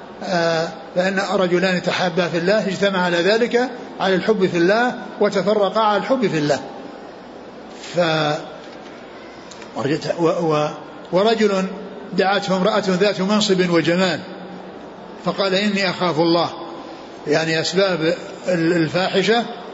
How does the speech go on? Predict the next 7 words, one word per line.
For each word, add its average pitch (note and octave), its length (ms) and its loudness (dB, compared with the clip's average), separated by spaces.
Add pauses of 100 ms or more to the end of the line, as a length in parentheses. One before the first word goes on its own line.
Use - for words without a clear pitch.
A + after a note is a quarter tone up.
(300)
وأسباب E3+ 600 4
ال-، F3 420 2
ال-، E3+ 180 4
هذه G3 260 2
موجودة، G#3 480 4 (600)
لأنها E3 640 2 (520)
جميلة G#3+ 540 2